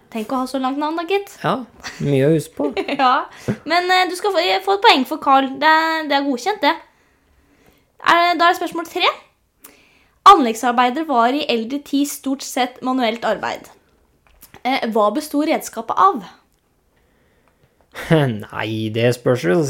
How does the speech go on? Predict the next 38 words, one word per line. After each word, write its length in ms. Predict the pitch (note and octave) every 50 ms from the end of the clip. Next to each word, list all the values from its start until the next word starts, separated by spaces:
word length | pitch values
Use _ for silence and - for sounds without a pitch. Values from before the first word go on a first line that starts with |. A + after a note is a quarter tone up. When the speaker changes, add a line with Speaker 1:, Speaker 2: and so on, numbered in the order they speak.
| C#3 C#3 C3+ B2+
Speaker 2:
litt 240 | C3+ D3 D3 - - C#3+
ut 160 | C3+ C3+ -
fra 160 | D#3+ D3+ D3 D3 C3
arbeid 180 | - D#3 G3+
da, 140 | A#3+ B3+ C4 B3+
men, 240 | B3 A#3 A3+ A3 G#3+ G#3+
eh, 500 | G#3 G3+ G3+ G3+ G3 F#3+ F3 D#3+ - - - - - - _
det 140 | - D#3+ E3+
var 160 | D#3 C3+ C3+
Speaker 1:
Jeg 80 | D#3+
Speaker 2:
jo 80 | F#3 G3+
Speaker 1:
ten-, 160 | G#3 - -
jeg 140 | C4+ C#4 C4+
tenker 240 | D4+ C#4+ B3+ C#4+ - -
anleggsarbeider, 720 | C#4+ C4 A3 G#3+ G#3+ G#3+ - - A#3+ A#3+ A#3+ A#3+ B3+ C#4
og 60 | C4+
jeg 80 | C4 C4+
tenker 180 | B3+ B3 C4
litt 140 | A#3+ B3 A#3+
sånn, 240 | A#3+ A3+ A3 A3 A3 A3+ - - - -
hva 80 | - C4+
skal 140 | - C4 B3
jeg 80 | C4
si, 80 | C4+ C4+
sånn 160 | C#4 C#4+ C#4+
grunnarbeid, 480 | D4 C4 A3 G3+ G3 G#3 G#3 G#3 G#3 G3+ G#3+ G#3+ G#3+ G#3+
gruver 420 | A3 A#3 A#3 A3 F#3 F#3 F#3 F#3 F#3+
og 80 | G3+
sånt. 220 | G3+ G#3 G#3 G#3+ A#3+
Nå 80 | A#3+
er 80 | G#3+ A3+
vi 80 | B3 A#3+
liksom 160 | - A#3+ A#3 A#3 A3+ A3
litt 160 | A#3+ A#3 A#3 B3
sånn 140 | A#3 A3+ B3
hundre 220 | A#3+ G#3+ G#3 G#3+
år 80 | G3 F#3+
tilbake 460 | - G#3+ G3 A3 - - B3+ C#4+ B3